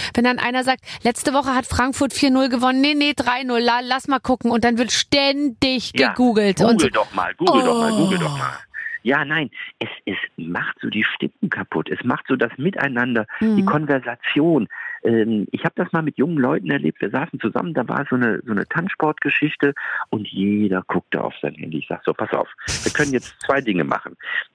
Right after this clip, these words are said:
Speaker 2: Entweder ihr macht weiter und ich bin weg oder ihr legt die Handys weg und wir versuchen, das Ding jetzt hier zu wuppen.“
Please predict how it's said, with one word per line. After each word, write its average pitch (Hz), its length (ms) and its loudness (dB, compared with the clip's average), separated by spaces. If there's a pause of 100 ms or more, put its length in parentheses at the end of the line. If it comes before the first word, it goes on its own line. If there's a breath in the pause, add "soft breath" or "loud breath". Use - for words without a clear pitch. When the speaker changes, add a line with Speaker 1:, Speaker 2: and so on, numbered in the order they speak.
(100)
Speaker 2:
Entweder 123 760 2
ihr 120 100 2
macht 101 260 -2
weiter 104 340 0
und 90 100 -4
ich 92 140 -4
bin 73 220 -2
weg - 320 0 (380 loud breath)
oder 151 400 2 (160)
ihr 143 160 2
legt 123 240 -6
die 104 120 -2
Handys 143 320 -2
weg 185 200 0
und 147 140 -4
wir 143 100 2
versuchen, - 420 -2
das 139 120 0
Ding 147 160 0
jetzt 135 180 0
hier 131 140 0
zu 117 200 0
wuppen.“ - 380 -2